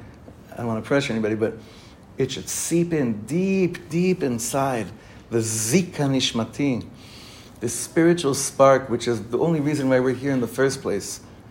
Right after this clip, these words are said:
should seep in. Chazak, chazak, chazak, Bezrat Hashem.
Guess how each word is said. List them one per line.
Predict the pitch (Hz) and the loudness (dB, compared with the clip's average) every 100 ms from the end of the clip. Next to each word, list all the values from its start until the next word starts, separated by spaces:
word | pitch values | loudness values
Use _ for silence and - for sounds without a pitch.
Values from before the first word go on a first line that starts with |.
| - - | -20 -10
should | - 110 | -6 -4
seep | - 156 151 | 0 0 4
in. | 151 151 147 131 113 101 - - - - - | 6 8 8 4 0 -6 -16 -20 -20 -20 -12
Chazak, | - 113 113 151 151 | -4 0 4 4 4
chazak, | - 123 110 147 139 | 0 -2 2 2 2
chazak, | 135 120 107 139 147 139 139 | 0 -6 -2 2 2 2 -2
Bezrat | 120 120 147 | -4 0 -2
Hashem. | 131 120 143 139 117 | -2 -2 0 0 0